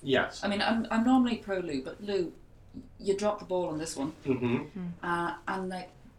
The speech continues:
Speaker 2: the, his blood relative male thing, father figure,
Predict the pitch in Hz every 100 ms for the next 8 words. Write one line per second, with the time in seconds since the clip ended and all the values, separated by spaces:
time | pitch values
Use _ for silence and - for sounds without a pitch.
0 | - - - - - - 175 185 175 190
1 | 196 196 180 180 175 165 156 - 165 165
2 | 160 156 151 165 160 151 151 147 143 -
3 | - 160 160 160 156 143 135